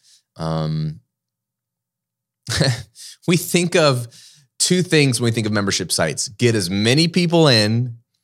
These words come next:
and stuff the membership full of good stuff. I mean, I think when I talk to people,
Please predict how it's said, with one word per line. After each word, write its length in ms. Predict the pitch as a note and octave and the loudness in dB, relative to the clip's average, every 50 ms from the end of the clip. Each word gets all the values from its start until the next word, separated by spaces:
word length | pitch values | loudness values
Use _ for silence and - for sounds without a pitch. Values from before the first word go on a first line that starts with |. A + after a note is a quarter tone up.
| _ _ _ _ _ _ _ _ | _ _ _ _ _ _ _ _
and 180 | G2+ G2 G2 - | -4 -2 0 0
stuff 480 | - - - - - C#3 C3+ B2 - | 2 2 2 2 2 2 2 2 2
the 80 | - C3+ | 2 2
membership 540 | B2+ B2 B2 A#2+ A#2 A#2+ A#2 - A#2+ - - | 2 4 2 2 2 0 0 0 -2 -2 -2
full 200 | - A2+ G#2+ G#2+ | -2 0 0 0
of 200 | G2+ F2+ F2+ E2+ | 0 -2 -4 -2
good 180 | G2 G2 E2+ | -2 0 2
stuff. 460 | - - - F#2+ D#2+ C#2 - - - - | 2 0 2 0 -2 -2 -4 -8 -10 -4
I 60 | - | 0
mean, 160 | B2 B2+ B2+ | 0 2 2
I 80 | C3 C3+ | 2 2
think 320 | B2+ C3 D#3+ D3 B2 - | 2 2 0 0 0 0
when 140 | C3+ C#3 C3+ | 0 2 4
I 120 | C#3 D3+ | 4 2
talk 320 | E3 - D#3+ D3+ D3 C#3+ - | 2 2 2 2 2 2 0
to 80 | C3 | -4
people, 560 | A#2 C3+ B2 A#2 A#2 A#2 G#2 G#2 G2+ F#2 - | -2 0 -2 -2 0 0 0 0 0 -2 -6